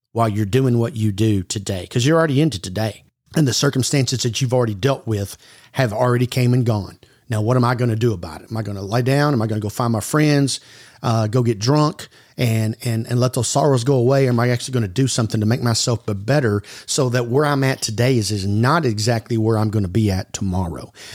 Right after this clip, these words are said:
Wherever you are today in your personal growth, in your life, in your finances, in your vacation, wherever it is,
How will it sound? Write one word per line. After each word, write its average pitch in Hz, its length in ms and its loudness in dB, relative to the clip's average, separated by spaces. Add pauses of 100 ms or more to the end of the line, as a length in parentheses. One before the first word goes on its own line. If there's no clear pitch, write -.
(100)
Wherever 165 340 2
you 180 280 2
are 156 100 4
today 123 420 0
in 98 80 -2
your 101 140 -2
personal 117 400 -2
growth, 101 320 -6 (180)
in 139 160 2
your 139 160 4
life, 110 400 -2
in 139 160 0
your 139 140 2
finances, 107 760 -4 (240)
in 180 160 0
your 175 140 2
vacation, 151 760 0
wherever 151 380 2
it 131 180 2
is, 127 240 0